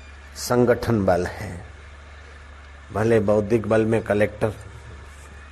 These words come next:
आईएएस पढ़ा है, लेकिन नेता के पास संगठन बल है।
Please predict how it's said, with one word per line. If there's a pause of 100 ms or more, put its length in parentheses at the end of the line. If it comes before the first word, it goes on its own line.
(360)
आईएएस (100)
पढ़ा
है, (2250)
लेकिन (400)
नेता
के
पास
संगठन
बल
है।